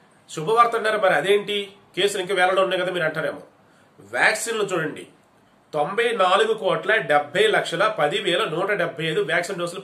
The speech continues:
పంపిణీ జరిగింది. So వ్యాక్సిన్లు హ్యూజ్ వేలో ఉన్నాయి, మరణాల సంఖ్య తగ్గుతుంది, కేసుల సంఖ్య తగ్గుతూ ఉంది.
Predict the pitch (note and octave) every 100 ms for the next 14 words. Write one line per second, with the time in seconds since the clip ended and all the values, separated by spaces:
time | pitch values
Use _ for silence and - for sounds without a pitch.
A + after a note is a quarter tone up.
0 | F#3 F3 F#3+ E3+ C#3+ G#2 - _ _ _
1 | _ _ _ _ - A3 G3 B2 C#3 F3
2 | A3+ G3+ F3+ G#3+ D#3+ G#3 G#3+ G#3 G3+ A3
3 | A#3 D4 - _ _ _ - B2 D#3 G3
4 | G#3+ G#3 G3+ G3+ G3+ G3 G3+ G3+ A3+ A#3+
5 | - E3+ F3+ G#3 G3+ G3 G3 F#3+ E3 G3
6 | F3 A#2 -